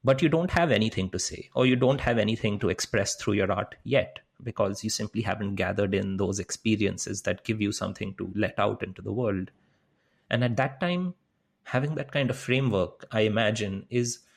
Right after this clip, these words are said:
a very nice support system, which almost like an incubation chamber in which you can develop your skills further. You can understand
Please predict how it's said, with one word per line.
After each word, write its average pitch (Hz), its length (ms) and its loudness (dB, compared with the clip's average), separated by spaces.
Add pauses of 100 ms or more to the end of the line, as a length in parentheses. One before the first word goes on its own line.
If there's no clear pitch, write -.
(200)
a 123 100 2
very 127 280 4
nice 123 600 2 (160)
support 139 500 0
system, 101 580 -2 (120)
which - 440 -6 (300)
almost 151 320 4
like 135 160 2
an 120 80 4
incubation 110 760 2 (180)
chamber 90 380 -2 (420)
in 123 160 2
which 135 180 0
you 135 100 2
can 135 360 2
develop 113 480 4
your 104 120 6
skills 92 380 -2
further. 92 420 0
You 101 180 -2
can 107 180 -2
understand 101 800 0